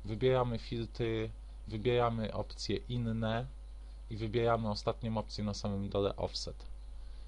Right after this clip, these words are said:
E, kiedy klikniemy na offset, musimy ustalić, e, parametry naszego offsetu.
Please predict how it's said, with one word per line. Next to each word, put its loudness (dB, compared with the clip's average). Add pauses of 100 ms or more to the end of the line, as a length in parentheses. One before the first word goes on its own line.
(160)
E, 2
kiedy 0
klikniemy 0
na 4
offset, 4 (1040)
musimy 2
ustalić, 2
e, 2 (840)
parametry 4
naszego 0
offsetu. -2